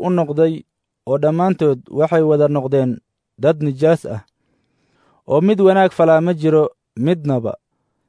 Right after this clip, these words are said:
Miyaanay aqoon lahayn? Xumaanfalayaasha dadkaygii u cuna siday kibista u cunaan, oo aanay Ilaah baryin.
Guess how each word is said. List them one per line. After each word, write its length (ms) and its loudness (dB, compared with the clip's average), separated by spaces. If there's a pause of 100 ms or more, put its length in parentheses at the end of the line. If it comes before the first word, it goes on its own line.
(180)
Miyaanay 520 2
aqoon 500 0 (260)
lahayn? 540 0 (680)
Xumaanfalayaasha 1120 2
dadkaygii 720 2
u 220 2
cuna 460 0
siday 440 0
kibista 500 0
u 80 2
cunaan, 460 0 (680)
oo 140 2
aanay 340 2 (120)
Ilaah 280 2
baryin. 460 -2